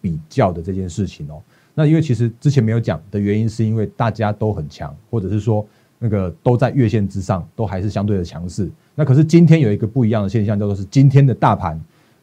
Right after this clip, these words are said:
跌破了月线了。那可是这个时间点，反而你可以去用大盘已经跌破月线。那你如果再看一下手上的持股，如果你现在目前手上的持股叫做是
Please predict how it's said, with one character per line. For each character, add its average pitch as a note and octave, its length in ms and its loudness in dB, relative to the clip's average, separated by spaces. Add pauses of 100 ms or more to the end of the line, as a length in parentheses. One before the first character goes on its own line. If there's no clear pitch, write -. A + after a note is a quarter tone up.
(100)
跌 C3 180 6
破 C#3+ 220 6
了 A#2 100 4
月 C3+ 160 8
线 G2+ 300 2
了。 D2+ 120 -10 (840)
那 G3 100 0
可 D#3 120 4
是 G3+ 80 4
这 C4+ 120 0
个 G#3 60 8
时 D#3 100 4
间 D#3 160 6
点， C3 200 2
反 G#2+ 200 0
而 A2 60 0
你 G#2 120 0
可 C#3 120 2
以 B2 60 2
去 B2 140 -2
用 C3 220 2 (320)
大 C#3 140 0
盘 A2 100 -2
已 F#2+ 60 -2
经 G2+ 80 -2
跌 G2 100 -4
破 G#2 160 -4
月 F#2 120 -2
线。 E2+ 200 -6 (280)
那 F3 100 -2
你 C3+ 60 2
如 A2 60 2
果 C3 60 2
再 B2 80 0
看 C3+ 180 0
一 A#2 40 2
下 B2+ 80 2
手 G2 160 -2
上 F#2+ 120 4
的 A2 40 2
持 G#2 220 -2
股， E2+ 180 -6 (260)
如 D3+ 100 6
果 F#3+ 60 10
你 A2 140 4
现 E3 160 2
在 D3+ 60 4
目 D#3 100 6
前 C3+ 100 4
手 G#2+ 120 0
上 B2+ 80 0
的 B2+ 40 0
持 A2+ 160 -4
股 G2 120 -4
叫 A2 100 -2
做 A2+ 100 0
是 G2+ 160 -6